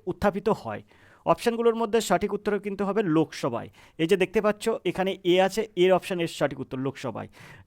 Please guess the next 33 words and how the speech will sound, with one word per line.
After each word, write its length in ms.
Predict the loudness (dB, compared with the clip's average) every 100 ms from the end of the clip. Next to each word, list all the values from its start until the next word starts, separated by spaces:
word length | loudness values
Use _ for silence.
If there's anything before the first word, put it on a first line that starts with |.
| _ -2
একটি 240 | -2 6
অর্থ 300 | 6 6 2
বিল 140 | -2 -2
কেবলমাত্র 500 | 0 0 0 0 2
লোকসভায় 400 | 0 2 2 2
উত্থাপন 340 | 0 -6 0
করা 140 | 2
যায় 200 | 2 2
এবং 200 | 2 -2 -2
কেবল 200 | -2 0
রাষ্ট্রপতি 640 | 0 -2 -6 -6 -6 -6
সুপারিশ 440 | -6 -2 -2 -2 -2
ক্রমেই 300 | 0 0 -2 -8 -4
এটা 120 | -2
কিন্তু 200 | -2 -6
পেশ 260 | -4 -6
করা 160 | -4 -8
যেতে 160 | -10 -16
পারে। 200 | -18 -20 _ -18 -2
আমরা 240 | 4 4
সাত 220 | 4 2
দাগের 240 | 2 2 0
প্রশ্ন 260 | -4 -6
দেখব, 320 | -6 -8 -10 -16 -20 -6
ভারতের 320 | 2 4 4 4
রাষ্ট্রপতি 540 | 4 2 -4 -4 -2
নির্বাচন 380 | 2 2 2 0
পদ্ধতি 420 | 0 -2 -2 -6
যে 220 | -2 0
দেশের 220 | 2 0
সংবিধান 440 | 0 0 0 0 0
থেকে 220 | 0 0
এসেছে, 380 | 0 -2 -8